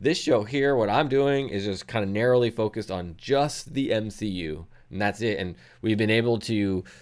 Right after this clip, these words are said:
do it for a few episodes of WandaVision, and then I've done it for every episode of Falcon and the Winter Soldier, kind of like an after,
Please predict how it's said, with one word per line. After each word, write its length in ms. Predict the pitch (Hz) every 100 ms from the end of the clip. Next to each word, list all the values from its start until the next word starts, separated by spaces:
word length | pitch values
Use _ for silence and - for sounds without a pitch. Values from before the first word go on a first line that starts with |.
| - _ _
do 160 | 123 131
it 100 | 127
for 180 | 120 107
a 60 |
few 220 | 98 131 123
episodes 420 | 123 120 120 101
of 80 | 90
WandaVision, 920 | 107 147 160 151 165 156 160 160 156
and 140 | 104 104
then 260 | 95 92
I've 160 | - 90
done 160 | 101 104
it 80 |
for 200 | - 95 -
every 320 | 117 120 117
episode 600 | 107 117 107 117 107 104
of 300 | 80 87 82
Falcon 280 | 101 95 95
and 60 |
the 60 | 90
Winter 200 | 95 87
Soldier, 440 | - 135 135 139
kind 200 | 127 110
of 80 | 101
like 160 | 98 -
an 140 | 85
after, 400 | - 107 101 120